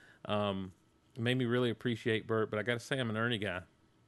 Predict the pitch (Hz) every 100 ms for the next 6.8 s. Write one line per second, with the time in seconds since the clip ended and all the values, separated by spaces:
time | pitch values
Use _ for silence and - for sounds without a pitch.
0 | _ _ _ _ _ _ _ _ _ _
1 | - - _ _ _ _ _ - 98 101
2 | 104 104 95 95 98 107 117 - 117 104
3 | 107 - 117 - 98 104 - 85 87 -
4 | - _ _ _ _ _ _ _ - _
5 | - _ _ _ _ _ _ _ _ _
6 | _ _ _ _ - - 117 131